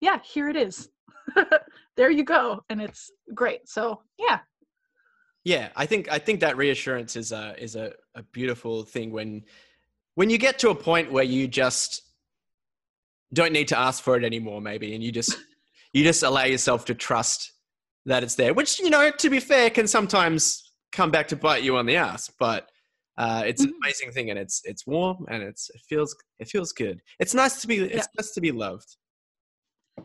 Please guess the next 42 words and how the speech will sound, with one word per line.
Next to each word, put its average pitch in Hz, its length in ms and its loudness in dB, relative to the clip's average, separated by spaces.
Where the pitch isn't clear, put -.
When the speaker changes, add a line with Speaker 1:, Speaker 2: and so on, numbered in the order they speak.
Speaker 1:
Yeah. 302 560 4
And, 285 420 0
um, 254 400 0
<laughs> - 80 -12
I 254 320 0
don't 285 140 2
know 302 120 2
if 320 80 -2
you 320 100 -4
just 247 220 -8
heard 233 200 -2
<laughs> 262 340 0
one 240 220 -4
of 240 60 -4
my 226 140 -6
cats 214 380 -8
meow. 202 420 -10
Um, 220 280 2
I 220 120 2
have 247 140 -2
two 294 140 -2
foster 220 320 -2
cats 247 300 -4
right 240 120 0
now. 262 220 0
They've 269 180 0
been 311 140 4
adopted, 220 460 0
so 208 120 -8
they're 214 180 -2
leaving 208 480 -6
in 208 140 -4
two 214 160 -6
days. 196 340 -8
But - 180 0
they've, 247 240 6
like, 277 300 0
just 233 460 2
learned 214 400 -2
how 214 160 0
to 220 80 0
meow. 202 540 -4